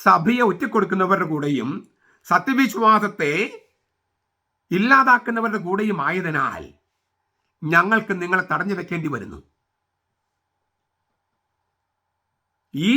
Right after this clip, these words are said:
സുറിയാനി കത്തോലിക്ക സഭയുടെ വിശ്വാസ പൈതൃകം, വിശ്വാസ പാരമ്പര്യം, അത് അറിയും, അറിയുന്നവരും അവരുടെ കൂറുള്ളവരും മാത്രം മതി ഞങ്ങൾക്ക് മെത്രാനായിട്ടും നേതാക്കന്മാരായിട്ടും.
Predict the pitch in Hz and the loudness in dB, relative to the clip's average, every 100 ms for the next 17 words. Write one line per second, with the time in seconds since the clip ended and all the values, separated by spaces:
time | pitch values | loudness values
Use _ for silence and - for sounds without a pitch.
0 | 294 196 220 262 269 247 226 240 233 233 | 2 0 2 4 2 0 0 0 -2 -2
1 | 185 165 180 151 143 214 - _ _ _ | -2 0 0 0 -4 -6 -10 _ _ _
2 | 151 196 - 240 233 226 226 170 196 196 | -4 -4 4 4 4 0 -4 -4 -2 -2
3 | 151 117 - 160 196 226 220 214 139 165 | -4 -8 -10 -10 -4 -2 -2 -2 0 0
4 | 185 165 135 73 - _ _ _ - 175 | 0 -4 -8 -10 -20 _ _ _ 0 2
5 | 226 226 _ - 175 208 247 262 269 269 | 2 -4 _ 2 4 4 2 0 -2 -2
6 | 147 180 233 240 247 269 277 190 208 214 | 0 0 0 0 2 0 0 0 2 0
7 | 214 - 220 262 269 226 202 185 98 - | -4 -2 0 2 4 4 4 2 -6 -14
8 | _ _ 131 156 180 220 220 _ 240 226 | _ _ -6 4 6 4 0 _ -2 -2
9 | 190 180 202 196 180 175 165 160 180 170 | 0 -2 0 -4 -4 -4 -6 -2 -2 0
10 | 165 175 196 233 190 165 165 165 147 139 | 0 0 -2 -4 -2 0 0 0 -2 -2
11 | 123 110 104 | -2 -6 -12